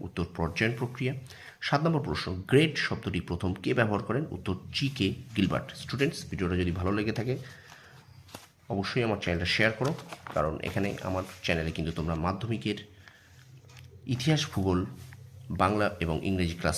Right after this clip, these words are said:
পাবে। চলো কন্টিনিউ করি ভিডিওটি। আট নম্বর প্রশ্ন বলছে, দেখো, কোন প্রক্রিয়ায় ভূপৃষ্ঠের উচ্চতা বৃদ্ধি পায়? উত্তর, আবর-, আরোহণ প্রক্রিয়ায়। ন নম্বর প্রশ্ন, কোন প্রক্রিয়ায় ভূমিভাগের উচ্চতা হ্রাস ঘটে? উত্তর, অবরোহণ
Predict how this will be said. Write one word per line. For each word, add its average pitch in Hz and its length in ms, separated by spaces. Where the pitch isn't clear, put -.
পাবে। 107 160
চলো 80 160
কন্টিনিউ 98 340
করি 95 160
ভিডিওটি। 107 280
আট 135 120
নম্বর 135 220
প্রশ্ন 90 240
বলছে, 80 220
দেখো, 98 160
কোন 170 140
প্রক্রিয়ায় 107 500
ভূপৃষ্ঠের 147 480
উচ্চতা 135 320
বৃদ্ধি 123 260
পায়? 123 120
উত্তর, 95 200
আবর-, 95 240
আরোহণ 113 240
প্রক্রিয়ায়। 135 360
ন 120 120
নম্বর 151 200
প্রশ্ন, 151 160
কোন 170 120
প্রক্রিয়ায় 123 480
ভূমিভাগের 127 520
উচ্চতা 98 320
হ্রাস 85 180
ঘটে? 123 160
উত্তর, - 160
অবরোহণ 104 300